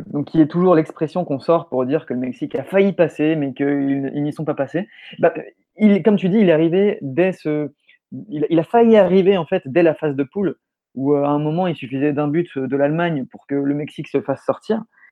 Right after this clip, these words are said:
Et, euh, et on l'a frôlé, en fait. Et le fait qu'il ne l'ait pas frôlé, euh,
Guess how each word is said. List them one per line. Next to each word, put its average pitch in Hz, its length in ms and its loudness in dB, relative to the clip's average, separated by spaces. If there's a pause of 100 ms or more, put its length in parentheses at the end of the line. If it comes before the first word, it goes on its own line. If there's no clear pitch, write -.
(320)
Et, 143 160 6
euh, 151 300 4
et 170 60 6
on 175 100 6
l'a 202 120 4
frôlé, 226 340 4
en 151 80 -2
fait. 135 240 -6
Et 156 60 -2
le 160 80 2
fait 233 260 0
qu'il 160 380 -2
ne 160 80 -2
l'ait 165 100 -2
pas 214 160 -8 (160)
frôlé, 165 260 -4 (220)
euh, 151 540 -8